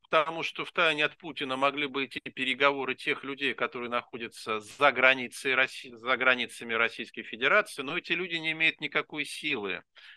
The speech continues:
то есть они не имеют никакого влияния, влияния на принятие решений. Те консультации, которые идут по разным каналам, не публичным, естественно, каналам, они идут санкции Путина.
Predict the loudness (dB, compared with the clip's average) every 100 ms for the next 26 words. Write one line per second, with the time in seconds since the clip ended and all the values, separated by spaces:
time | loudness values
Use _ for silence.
0 | -8 -6 -2 -2 -2 -4 0 0 0 0
1 | 0 -2 -6 2 4 4 2 2 2 0
2 | 2 4 4 4 0 -2 -2 0 0 0
3 | -2 -2 -4 -8 -6 -8 -8 -20 -20 -20
4 | -4 2 2 2 -2 -4 4 8 8 6
5 | -6 -6 0 0 0 -2 -2 -2 -4 -4
6 | -8 -8 -16 _ _ _ -20 -20 -20 _
7 | 4 8 10 8 2 0 6 6 8 6
8 | 6 2 -2 -12 -10 -8 -6 -4 -4 -4
9 | -8 -8 -8 -6 -4 0 2 2 0 2
10 | 2 2 -4 -4 -6 2 2 2 -8 -10
11 | -12 -18 -14 -12 -12